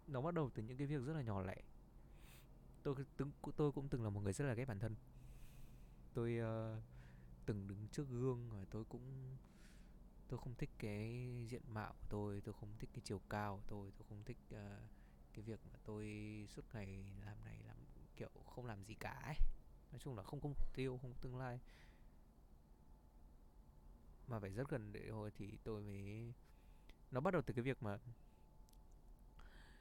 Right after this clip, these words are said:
ờ, tôi lần đầu tiên trong cuộc đời tôi tự nói chuyện một mình. Tôi nghe được một cái podcast của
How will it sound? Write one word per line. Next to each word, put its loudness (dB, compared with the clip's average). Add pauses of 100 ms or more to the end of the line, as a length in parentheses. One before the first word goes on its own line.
(1500)
ờ, 2 (800)
tôi 6 (840)
lần 2
đầu 0 (160)
tiên 8
trong 0
cuộc 0
đời 6 (500)
tôi 0 (2000)
tự 6 (120)
nói 0
chuyện -2
một -2
mình. -2 (3000)
Tôi 6
nghe 2
được 0
một -2
cái -2
podcast -4
của 0